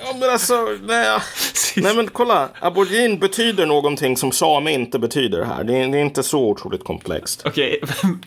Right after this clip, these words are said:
Speaker 1: Men
Speaker 2: men, men vadå, same är ju, är inte det ursprungsbefolkning, eller? Eller är jag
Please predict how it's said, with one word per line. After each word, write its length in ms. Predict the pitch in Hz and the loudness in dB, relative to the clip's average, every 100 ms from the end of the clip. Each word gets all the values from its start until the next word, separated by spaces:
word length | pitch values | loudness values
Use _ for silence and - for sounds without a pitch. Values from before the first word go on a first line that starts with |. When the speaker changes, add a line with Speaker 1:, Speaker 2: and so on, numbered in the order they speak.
| - | -4
Speaker 1:
Men 160 | 113 | 0
Speaker 2:
men, 140 | 175 156 | 2 0
men 220 | 151 175 | 0 -2
vadå, 160 | 160 | 0
same 400 | 147 180 151 160 | 0 2 0 0
är 40 | 170 | 0
ju, 280 | 143 123 - | 2 0 -2
är 100 | - | -2
inte 180 | 143 151 | -2 0
det 80 | 151 | 0
ursprungsbefolkning, 760 | 117 113 104 - 104 101 - - | -2 -4 -8 -6 -6 -8 -6 -6
eller? 240 | - 107 - _ _ _ _ - | -4 -6 -10 _ _ _ _ -6
Eller 320 | 127 123 110 - _ | -2 0 -2 -6 _
är 80 | 123 | 0
jag 220 | 123 110 | 2 0